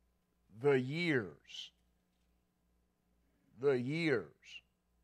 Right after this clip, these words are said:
Now, I've had, over the years, people, uh, try to, you know, use this metaphorically. Well, one of the main rules of Bible interpretation is simply this: words mean what they mean.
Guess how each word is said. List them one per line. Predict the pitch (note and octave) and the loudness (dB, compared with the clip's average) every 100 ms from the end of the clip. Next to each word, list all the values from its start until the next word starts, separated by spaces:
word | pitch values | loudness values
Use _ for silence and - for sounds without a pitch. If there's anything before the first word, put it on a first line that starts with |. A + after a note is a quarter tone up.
| _ _ _ _ _ _ _ _ _ _ _ _ _ _ _ _ _ _ _ _ | _ _ _ _ _ _ _ _ _ _ _ _ _ _ _ _ _ _ _ _
Now, | C3 E3 | 6 10
I've | F#3 G3 | 10 10
had, | F#3 F3+ C#3+ - _ _ | 10 8 6 -4 _ _
over | D3+ D3+ | 0 0
the | C#3+ | -4
years, | D#3 E3+ C#3 | -2 -2 -2
people, | - F3 - C#3+ C3+ - _ _ _ - | -6 -6 -2 0 0 -6 _ _ _ -2
uh, | B2 A#2+ | 2 2
try | A#2 - D3+ D3 | 0 4 6 6
to, | - C#3+ C3 A2+ - _ - | 2 2 2 2 -4 _ -8
you | B2 | -2
know, | C3 | -2
use | C3 C#3+ A#2+ | -2 -4 -4
this | C3+ A2 | -6 -2
metaphorically. | B2+ A#2+ - D#3 C3 - - - _ _ _ _ _ _ _ _ _ _ _ _ _ _ _ _ | 0 0 0 2 2 0 -10 -16 _ _ _ _ _ _ _ _ _ _ _ _ _ _ _ _
Well, | D#3+ F#3 F3 - _ _ _ _ _ - | 10 12 10 4 _ _ _ _ _ -2
one | D3 A#3 | 6 8
of | B3+ G3 A#2+ | 8 4 0
the | A#2+ D3 | 4 6
main | C#3+ D#3+ G3 F3 | 6 2 0 0
rules | F3+ F3+ C3+ | 2 2 0
of | C3+ | 0
Bible | A#2+ D3+ D3 C3+ | 6 8 6 0
interpretation | B2+ D3 C#3 A#2 D3+ F3 - B2 | -2 -2 -2 -2 0 0 -2 -10
is | A#2 | -10
simply | - C3 A#2 A#2 | -8 -8 -6 -4
this: | E3 C#3+ | -2 -2
words | G#2+ D3 D3 A2 | 0 0 0 -4
mean | C#3+ E3 C3 | -8 -6 -6
what | A#2 | -4
they | A#2 | -4
mean. | A2 C3 D3+ | -6 -8 -10